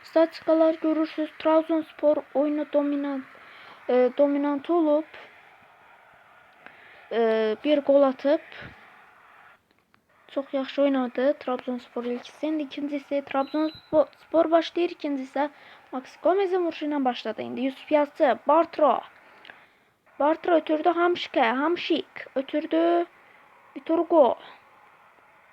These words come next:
Hugo ötürdü Abdülkadir Ömür. Abdülkadir Ömür Yusuf Yazıcı'ya ötürdü. Yusuf Yazıcı Abdülkadir Ömür'e. Abdülkadir Ömür. Ötürdü Yusuf Yazıcı. Yusuf Yazıcı'nın zərbəsi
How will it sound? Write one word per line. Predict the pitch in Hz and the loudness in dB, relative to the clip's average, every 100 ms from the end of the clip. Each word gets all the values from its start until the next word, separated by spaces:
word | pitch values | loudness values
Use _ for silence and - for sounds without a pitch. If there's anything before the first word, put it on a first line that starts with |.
| _ _ _ - | _ _ _ -6
Hugo | 277 370 302 214 - - | 2 4 4 2 -6 -14
ötürdü | - - 285 339 | -12 -8 0 2
Abdülkadir | 330 339 330 330 330 | 2 -4 -4 -4 -2
Ömür. | 339 339 349 277 - - - - - - _ - - - - _ _ - - - | -2 0 0 -2 -6 -16 -20 -20 -20 -20 _ -20 -20 -20 -20 _ _ -20 -20 -20
Abdülkadir | 240 269 294 302 302 320 | -12 -6 -4 -2 -2 0
Ömür | 330 359 | 0 2
Yusuf | 349 320 - | 2 0 0
Yazıcı'ya | 330 320 - 359 | 2 2 0 -2
ötürdü. | 349 330 285 | -2 -4 -2
Yusuf | 277 285 294 320 | -4 -4 -4 2
Yazıcı | 320 311 381 | 2 2 0
Abdülkadir | 370 320 311 330 311 | 0 -2 -2 -2 0
Ömür'e. | 330 330 339 | 0 2 4
Abdülkadir | 277 247 285 294 311 294 330 | 4 2 -6 -2 -2 0 0
Ömür. | 330 359 359 - - - - - - _ - | 0 2 2 2 -4 -20 -20 -20 -20 _ -10
Ötürdü | 277 330 339 403 | -4 -2 6 8
Yusuf | 415 427 440 | 8 8 6
Yazıcı. | 480 480 | 6 6
Yusuf | 587 605 605 - | 6 6 4 8
Yazıcı'nın | 539 508 494 494 | 8 8 0 2
zərbəsi | 466 403 403 | 4 4 0